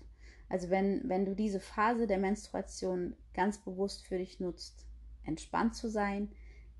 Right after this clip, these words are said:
gehen zu lassen und wieder Kraft zu sammeln, dass es auch wieder in den Frühling gehen kann. Und damit kommen wir eben zur nächsten Phase. Das ist die follikuläre Phase. Und in dieser Phase, das kannst du dir vorstellen wie den,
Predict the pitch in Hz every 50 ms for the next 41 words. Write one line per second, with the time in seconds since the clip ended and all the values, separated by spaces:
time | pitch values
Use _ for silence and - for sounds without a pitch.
0 | - - - - 190 196 208 226 233 226 - - 208 196 190 175 196 208 - -
1 | 185 196 196 208 - - - - - _ _ - - - _ - - - - -
2 | - - - - - 185 190 175 180 196 190 180 180 - - 175 202 214 - -
3 | - 208 180 190 190 185 190 185 185 185 175 180 180 - 196 - - - 180 -
4 | - 208 202 185 190 208 208 220 220 - - 254 240 208 175 170 160 - - 175
5 | - - - - - - 180 - - - - - - 190 185 180 175 175 170 -
6 | - - - - - - - - - - - - - - - - - 196 208 202
7 | 202 - - 208 202 190 190 190 202 196 - - 185 185 180 196 - - 214 220
8 | - 214 202 208 208 202 214 214 220 - - - - - - - - - - -
9 | 196 - - - 202 190 - - - - 220 208 190 160 - - 175 175 - -
10 | - - - - - 175 180 - 175 170 175 180 - - 175 180 180 175 - -
11 | 175 180 180 196 196 185 208 202 202 202 202 - 214 208 208 208 220 202 175 180
12 | - - - 190 190 - - 185 170 170 175 - - 185 180 190 - - - 175
13 | 180 180 175 185 190 165 180 170 170 175 180 175 180